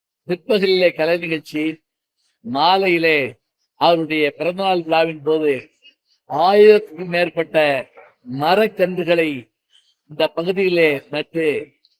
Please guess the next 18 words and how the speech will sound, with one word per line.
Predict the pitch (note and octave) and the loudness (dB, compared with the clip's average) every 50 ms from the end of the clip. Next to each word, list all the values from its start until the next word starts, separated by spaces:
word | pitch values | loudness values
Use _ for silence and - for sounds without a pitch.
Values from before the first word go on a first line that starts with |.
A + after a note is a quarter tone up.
| _ _ _ _ _ _ | _ _ _ _ _ _
இந்த | - D3+ D#3 E3 D#3+ E3 E3+ E3 D#3 D3 C#3+ C#3+ C#3+ C3+ B2 G#2+ - _ _ _ - | -8 -6 -6 -6 -4 -2 0 2 2 2 2 0 -2 -4 -6 -8 -14 _ _ _ -10
நகரத்திற்கு | D3+ D#3+ E3+ G3 G3+ F#3+ - - E3+ E3 - D#3 D#3 D3+ - | -6 -2 0 0 -2 -2 -4 -10 -10 -8 -4 -4 -4 -2 -2
பசுமை | - D#3+ E3 - - G#3 G3+ G3+ F#3+ - - | -2 -4 -4 -4 -10 -8 -6 -6 -6 -4 0
சேர்த்திருக்கிறார். | F3 F3 F3 E3+ F3+ D#3+ D#3 C#3+ C#3 C#3+ D3 D3 C#3 C3 - - _ _ _ _ _ _ _ _ _ _ _ _ _ _ _ _ _ _ - | 2 2 2 2 0 -4 -6 -4 -6 -6 -2 -2 -2 -2 -4 -8 _ _ _ _ _ _ _ _ _ _ _ _ _ _ _ _ _ _ -14
இத்தனை | D3 C#3 - - F3+ E3+ E3+ E3+ D#3 D3 C#3 | -14 -10 -4 -4 -2 0 0 -2 -2 -4 -6
பெருமைகளும் | C#3 - - F3 F3+ F#3+ G3 F#3+ E3 E3+ F3 E3 D3+ C#3+ - _ _ _ _ _ _ _ _ _ _ _ _ _ | -6 -2 -2 -2 -2 -2 -6 -4 -4 -2 -2 -2 -2 -4 -10 _ _ _ _ _ _ _ _ _ _ _ _ _
இந்த | _ - D3+ C#3+ | _ -6 -4 -2
ஒரே | C#3+ D3+ D#3+ F3+ F#3+ F#3+ | -2 0 0 2 2 2
நாளில், | F#3+ F3+ E3+ E3 E3 D#3 C#3+ A#2+ - _ _ _ _ _ _ _ _ _ _ _ _ _ _ _ _ _ _ _ - | 0 0 0 0 0 -2 -4 -8 -12 _ _ _ _ _ _ _ _ _ _ _ _ _ _ _ _ _ _ _ -4
ஆ, | D3 D3+ D3+ | -2 -2 -2
முப்பெரும் | D3 C#3 D3+ D#3 _ - G#3+ G#3+ G#3 G3+ | -2 -4 -8 -10 _ 2 4 4 4 4
விழா | F#3 F#3+ F#3 F#3 F3+ | 2 2 0 2 2
என்று | F3 E3+ D#3+ - | 2 0 0 -8
சொல்லுவோம், | - - D#3+ D#3+ D#3+ D#3+ D3+ D3 C#3+ C3 A#2+ _ _ _ _ _ _ _ | -8 -6 -6 -4 -2 0 0 0 0 -2 -6 _ _ _ _ _ _ _
அதுபோல | - C#3 D3+ E3 E3 D#3+ E3+ E3 E3 D#3+ D3 C3+ A#2+ - _ _ _ _ - | -6 -4 -4 -4 -2 0 0 0 2 0 0 -2 -4 -8 _ _ _ _ -20
இந்த | D3 D3 D3 D#3 | -12 -6 -6 -4
ஐம்பெரும் | C#3+ D3+ E3 G3 G3+ G#3 G3+ G#3+ G3+ G3+ F#3+ | -2 0 -2 -2 -2 0 2 4 4 4 4
விழாவாக | F3 F3 E3+ E3 E3+ E3+ E3 D#3+ D#3 C3 D3 D3 C3+ A#2 A2+ _ | 2 2 4 4 4 4 4 2 0 0 -2 -4 -4 -6 -8 _